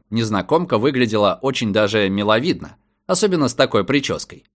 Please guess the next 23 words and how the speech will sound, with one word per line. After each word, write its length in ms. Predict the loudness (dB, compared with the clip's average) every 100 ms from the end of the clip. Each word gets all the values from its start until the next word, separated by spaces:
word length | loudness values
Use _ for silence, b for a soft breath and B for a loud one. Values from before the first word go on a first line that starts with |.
| _
Волнистые 580 | 0 2 2 0 2 2
локоны 440 | 4 2 2 -2
цвета 340 | -2 -2 0 0
спелой 400 | 0 0 2 0
соломы, 500 | 0 2 2 2 0
сверху 400 | 0 0 2 0
закрученные 600 | 0 0 -2 -2 -2 -2
в 40 |
фантазийные 640 | -2 0 0 0 0 0 -2
кудряшки, 600 | 0 2 0 -2 -10 -20 _ -4
не 120 | -4
спадали 460 | 0 0 2 2 2
на 140 | 0
плечи, 360 | 0 0 2 0
оставляя 680 | 0 0 0 2 4 4 2
уши 280 | 0 0
открытыми. 600 | 0 0 -2 -4 -6 -18 _ _ _ _ -10
В 80 |
сочетании 480 | -6 -4 -2 0 2
с 80 | 0
пронзительно 720 | 0 0 0 -2 -2 0 0
голубыми 440 | 0 0 0 0 0
глазами 640 | 2 2 2 0 -2 -6